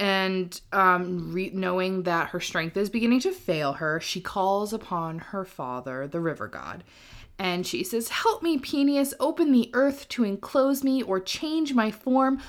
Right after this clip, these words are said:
which has brought me into this danger." So basically,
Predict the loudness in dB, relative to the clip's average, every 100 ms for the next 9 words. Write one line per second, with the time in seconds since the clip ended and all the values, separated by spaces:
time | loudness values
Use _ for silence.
0 | -6 -4 -2 -6 -2 4 4 4 0 2
1 | 0 0 0 -2 -4 -4 -4 -4 -6 -8
2 | -12 -16 _ _ _ _ -20 -20 -20 _
3 | 0 2 2 2 -4 -2 0 -2 -4